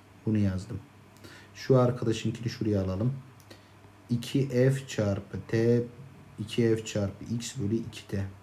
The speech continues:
Bu ikiler gider. Şurası da f çarpı iki x bölü t. Hocam hangisinin büyük, hangisinin küçük olduğunu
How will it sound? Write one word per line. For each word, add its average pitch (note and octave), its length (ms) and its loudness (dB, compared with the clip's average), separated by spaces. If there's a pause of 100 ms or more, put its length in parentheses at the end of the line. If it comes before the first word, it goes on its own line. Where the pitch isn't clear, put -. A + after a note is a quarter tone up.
(380)
Bu A#2 80 4
ikiler G#2 360 2
gider. G2 360 -4 (880)
Şurası C3 300 2
da C3 60 -2
f C3+ 380 2
çarpı G#2 440 -2
iki - 320 -10
x A2+ 380 -8
bölü G2 260 -6
t. G2+ 160 -4 (140)
Hocam C#3 280 4
hangisinin C3 580 2
büyük, A#2 180 -2
hangisinin A#2 360 0
küçük - 280 -12
olduğunu A#2 300 -4